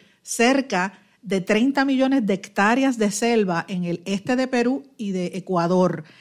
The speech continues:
que consideran que dentro del Amazonas, que es una zona sumamente, eh, diversa, pues esas llamadas cuencas sagradas del Amazonas, que es donde nace precisamente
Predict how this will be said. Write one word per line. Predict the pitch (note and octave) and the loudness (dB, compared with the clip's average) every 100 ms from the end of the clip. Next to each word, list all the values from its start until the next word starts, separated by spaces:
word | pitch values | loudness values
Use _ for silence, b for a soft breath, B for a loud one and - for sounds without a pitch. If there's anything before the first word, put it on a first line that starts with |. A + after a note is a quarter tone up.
| B B | B B
que | A3 | -4
consideran | G#3 G#3 G3+ G3 A#3 C#4+ | 0 0 2 0 0 0
que | A3+ | 0
dentro | G3 G3 G#3 G3 | 0 0 0 0
del | F3+ | 0
Amazonas, | F3 E3+ C#4+ D#4 B3 | 0 -2 0 2 0
que | G#3+ | 2
es | |
una | F#3+ A3 | 2 2
zona | G3+ A#3 A#3+ | 2 2 2
sumamente, | A3+ G3 G#3 A3+ A#3+ A3+ G3 B B B _ | 0 0 2 2 2 0 -2 B B B _
eh, | G3+ F3+ E3+ E3 D#3 | -2 -2 -2 -4 -4
diversa, | F3 G#3+ C#4 B3+ D#3 - B B B | 0 2 2 0 -4 -8 B B B
pues | F3+ F3 - | -6 -6 -4
esas | G3+ G3+ C4 | -4 -2 0
llamadas | C4 C4 C4 C4+ | 0 2 -2 -2
cuencas | B3+ B3 C4+ - | -2 0 -2 -2
sagradas | B3+ B3 A#3+ A#3+ | 0 2 2 2
del | A#3+ | 0
Amazonas, | A#3+ A#3+ - B3 G#3 F#3+ | 0 0 -2 -2 -2 -4
que | - | -6
es | F3+ | -6
donde | A3 A3+ G3 | -4 -2 -2
nace | F#3 D#4 - F#3+ | 0 -2 -2 -4
precisamente | E3+ E3+ F#3+ G3+ G3 F#3+ G3+ A#3+ | -4 -6 -4 -2 -2 -2 -2 -4